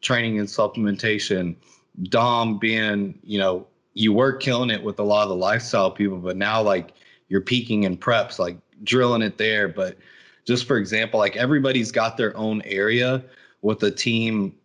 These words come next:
of supporters that all other areas are still being taken care of. So not one thing is falling behind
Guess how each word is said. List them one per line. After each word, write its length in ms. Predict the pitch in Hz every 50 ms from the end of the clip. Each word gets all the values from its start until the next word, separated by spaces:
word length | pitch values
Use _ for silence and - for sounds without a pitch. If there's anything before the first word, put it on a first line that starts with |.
| _ -
of 120 | 107 101
supporters 800 | - - 113 95 - - 123 117 113 110 110 104 101 95 92 - -
that 200 | 101 95 95 -
all 260 | 110 110 110 107 101
other 200 | 110 110 107 101
areas 420 | 98 98 101 98 98 98 90 90
are 60 | 95 87
still 240 | - - 113 101
being 200 | 90 95 92 92
taken 360 | 87 - 104 90 - 87 87 82
care 240 | - 95 90 90
of. 180 | 85 78 78 -
So 160 | - - 104
not 440 | 98 107 110 110 110 - - - _ _
one 320 | 113 107 113 120 117 110 101
thing 180 | 113 107 104
is 120 | 98 90 -
falling 380 | - 107 101 101 101 101 95
behind 680 | 90 90 90 98 98 95 95 95 92 87 90 90 90